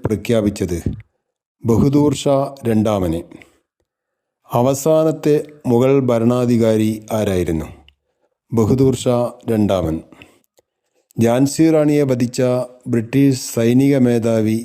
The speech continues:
ആരായിരുന്നു? ഹ്യൂ ഗ്രോസ്. ഇരുണ്ട പശ്ചാത്തലത്തിലെ പ്രകാശമാനമായ ബിന്ദു എന്ന് ഝാൻസി റാണിയെ വിശേഷിപ്പിച്ചത് ആരായിരുന്നു? നെഹ്റു. ഒന്നാം സ്വാതന്ത്ര്യ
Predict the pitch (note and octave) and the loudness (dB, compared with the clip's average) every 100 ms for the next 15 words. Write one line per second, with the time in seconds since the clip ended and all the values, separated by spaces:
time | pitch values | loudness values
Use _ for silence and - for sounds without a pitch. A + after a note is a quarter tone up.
0 | - G#2+ G2+ F#2+ E2+ D#2+ C#2+ - _ _ | -6 -4 -2 -2 -2 -6 -8 -14 _ _
1 | _ _ _ _ - - D3 D3+ C#3+ B2 | _ _ _ _ -2 0 2 2 2 0
2 | G2+ E2 - - _ _ _ _ _ _ | 0 -2 -8 -16 _ _ _ _ _ _
3 | _ _ _ - B2 C3+ D3+ D#3 D#3+ - | _ _ _ -4 0 2 4 2 0 -4
4 | - - - B2+ - C#3 C#3 C3+ C3 B2 | -16 -10 -8 -8 -4 -2 -2 0 -2 0
5 | A#2+ A#2 G#2+ - - A#2+ A#2 C3 C3+ - | 0 0 -2 -8 -10 -4 0 0 0 0
6 | C#3 C3+ C3+ C3+ C3+ C3 B2+ A2+ A2+ A#2+ | 2 2 2 2 2 0 0 0 2 2
7 | A#2+ A#2+ - A2 A2 A2 A2+ - _ _ | 0 -2 -2 0 0 -2 -8 -14 _ _
8 | _ _ A2+ A2 B2 A#2+ C#3 C3+ C3 B2+ | _ _ -2 0 0 0 2 2 2 0
9 | A#2+ G#2+ B2 A2+ - - A2+ - - A#2 | 0 0 0 0 0 -4 -8 -8 -4 0
10 | A2 A2+ - - A2+ G2+ G2+ F2 E2+ D2+ | 2 0 -4 -6 -2 0 0 -2 -4 -6
11 | C2+ - _ _ _ _ - A2 A#2 A#2+ | -10 -14 _ _ _ _ -2 2 2 2
12 | B2 A2+ F2+ - - _ _ _ _ _ | 0 0 -2 -8 -20 _ _ _ _ _
13 | _ _ - B2+ C#3 D3 D#3 D#3 B2+ - | _ _ -2 2 2 2 -2 -4 -6 -12
14 | - C3 B2 C3 C#3 C3+ C#3 | -8 -2 0 2 2 2 2